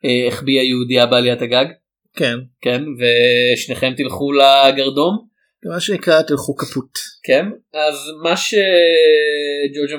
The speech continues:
Speaker 1: מנסה לעשות בזמן שהוא מנסה לחשוב על פתרון, זה הוא משכנע את אלסה לספר לו את כל מה שהיא יודעת על יהודים, אה, כדי לכתוב ספר, את ספר זיהוי היהודים הגדול.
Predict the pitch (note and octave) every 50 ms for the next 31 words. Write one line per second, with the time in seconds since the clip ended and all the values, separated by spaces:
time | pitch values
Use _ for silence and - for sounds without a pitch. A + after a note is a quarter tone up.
0 | C#3+ C#3 C3 B2 - C#3 C#3 C3+ C3 B2+ C#3+ C#3 C#3 C3 C3 B2 A#2+ C3 C#3 C#3+
1 | C#3 - - C#3+ C3 B2+ - C3+ C3 B2+ - C3+ C3+ C3+ B2+ C#3 C#3+ - F#3 G#3
2 | B3 C4+ C4+ C4 C4 C4 C#4 - _ _ - _ _ _ _ D3+ B2+ C#3 C#3+ C#3+
3 | - - - G2+ F#2 - D3 D3+ E3 E3+ E3+ E3+ E3+ E3 E3 D#3+ D#3+ E3 E3 -
4 | C#3 C3 - - D#3 D3 D3 D3 D3 - - D#3 D3 C#3 C#3 C#3 C#3 C#3+ C#3+ C3+
5 | A#2+ - C#3+ C3 - D3+ D3 C#3+ C3+ - - - D#3 D#3+ E3 D#3 - C#3+ C3+ C3+
6 | C3 - C3+ A#2+ A#2+ A#2+ A#2 A#2 A2+ A#2+ D3 C#3 B2+ B2+ C#3+ F3+ G#3 - _ -
7 | - _ _ _ _ _ C#3+ C3 B2+ C3 D3 C3 C3+ C3+ C3 - - - E3+ E3+
8 | D3 - - - - G3 F#3+ - G3+ F#3 F3 - F3+ - - - - G3 - -
9 | F3 D#3 D3 D3+ C3+ D3 D3+ D3 C#3+ C3+ C3 B2+ A#2+ B2+ B2 A#2+ A#2+ A2+ A#2+ G#2+
10 | A2+ G#2 G2 -